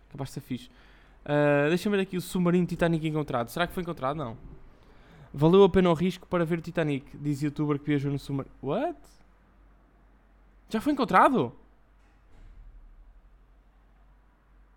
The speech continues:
Não. Deixa eu ver as últimas notícias. "Submarino desaparecido em missão Titanic como,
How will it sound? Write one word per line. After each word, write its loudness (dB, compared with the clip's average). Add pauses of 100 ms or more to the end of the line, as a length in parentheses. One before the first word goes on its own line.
(240)
Não. -10 (1300)
Deixa -8
eu 0
ver 0
as -4
últimas -6
notícias. -16 (800)
"Submarino 0
desaparecido 0
em 2
missão 0
Titanic -2
como, -4